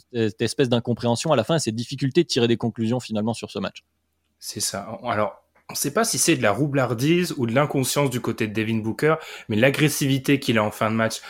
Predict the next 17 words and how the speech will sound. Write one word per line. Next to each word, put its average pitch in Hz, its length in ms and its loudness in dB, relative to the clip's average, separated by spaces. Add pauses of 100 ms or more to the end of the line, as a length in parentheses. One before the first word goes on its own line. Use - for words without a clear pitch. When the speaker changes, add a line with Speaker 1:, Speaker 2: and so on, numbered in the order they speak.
(160)
Speaker 2:
alors 107 220 0
qu'il 110 160 0
a 104 60 6
cinq 113 300 -2
fautes, 156 320 2 (1200)
elle 123 140 2
me 131 160 2
pose 160 220 4
beaucoup 139 240 2
de - 60 -6
questions, 117 360 2
moi. 87 200 -8
Alors 113 160 0
peut-être 190 300 2
que, 117 220 4 (340)
peut-être 202 360 4
que, - 60 -4